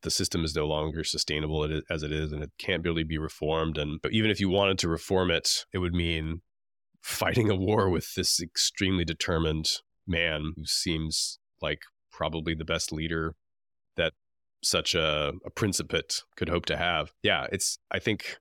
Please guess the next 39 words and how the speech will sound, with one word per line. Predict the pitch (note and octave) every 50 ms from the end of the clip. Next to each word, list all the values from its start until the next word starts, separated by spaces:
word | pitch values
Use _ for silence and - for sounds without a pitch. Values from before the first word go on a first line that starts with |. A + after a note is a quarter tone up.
| _
yeah, | - B2+ C3+ B2+
th-, | A#2 B2+ - A#2+
th-, | B2 B2+ -
and | B2 C3
there's | C#3+ D3+ E3+
other | F#3+ F#3 D3+
ways | B2 A2 A2+ A2+ A2 A2 G2+ -
that, | A2 - -
in | - G2+ G2
which | G2 F#2+ - - - - - _ _ _ _ _ _ _ _ _ _ _ _ _ _ _ _
kind | - F#2+ F2
of | D#2 - _ _ -
sometimes | - - - - A2+ G#2+ G#2 G#2+ G#2+ G2+ F#2+ F#2 F2+ F2+
the | F2
Stoics | - - - - - F2+ F2 F2 E2 - - - - - - - - _ -
of | - E2+ F2
the | F2 E2+
Republic | E2+ D#2+ - - F2 D#2+ D#2+ D#2+ D#2 - _ _ _ _ _ _ _ _ _
end | - E2+ E2 E2
up, | D#2+ D#2 - - - - - _ _ _ _ _ _ _ _ _ _ _ _ _ _ _ _ _ -
uh, | D#2 D2+ D2+ D2 D2 C#2+ C#2 C2 B1 B1+ B1 - - _ _ _ _ _ _ _ _ _ -
not, | - E2+ E2+ F2 F2+ F#2+ F#2+ F#2 - _ _ _ _ -
like, | F2 F2 - -
you | A2 A2
can | A2 A#2+ G#2
definitely | A2 G#2 - A2 F#2+
criticize | E2+ - G2+ F2+ E2+ - F2 D#2+ D#2+ D#2+
them | D#2 D#2
for | D2+ - E2
some | - - D#2+
of | D2 D2
their | D2+ D2+
political | - D#2+ D#2 D#2+ D#2 - - -
choices. | - - E2 D2 - - E2
Rutilius | F2+ F#2+ - - G2+ F#2 F2+ E2 D2 -
Rufus | E2+ E2 E2 - - E2+ -
is | F2+ E2 F2
another | E2 E2 D#2+ D#2+ D#2+
one | D#2 D#2+ E2 D#2+ D#2+ D#2+ D#2